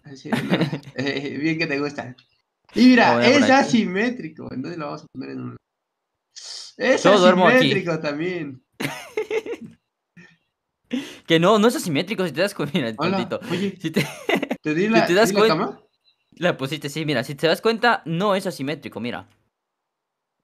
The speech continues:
Speaker 2: Ahí
Speaker 1: La
Speaker 2: está.
Speaker 1: vida es asime-, no, que quiero dormir al lado tuyo.
Speaker 2: No, no, mira, mira, sí podemos poner
Speaker 1: Eh,
Speaker 2: esto.
Speaker 1: eh, no, no, no, no, no, no, no. Ve a
Speaker 2: Y
Speaker 1: hacerte
Speaker 2: mira,
Speaker 1: otra cama.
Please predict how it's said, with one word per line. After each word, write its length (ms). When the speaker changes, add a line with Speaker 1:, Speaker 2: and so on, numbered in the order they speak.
Speaker 2:
Ahí 80
Speaker 1:
La 100
Speaker 2:
está. 140
Speaker 1:
vida 220
es 200
asime-, 340
no, 420
que 120
quiero 160
dormir 280
al 120
lado 120
tuyo. 320
Speaker 2:
No, 100
no, 100
mira, 180
mira, 220
sí 120
podemos 240
poner 200
Speaker 1:
Eh, 380
Speaker 2:
esto. 160
Speaker 1:
eh, 260
no, 240
no, 120
no, 200
no, 100
no, 180
no, 120
no. 220
Ve 180
a 60
Speaker 2:
Y 20
Speaker 1:
hacerte 140
Speaker 2:
mira, 220
Speaker 1:
otra 220
cama. 380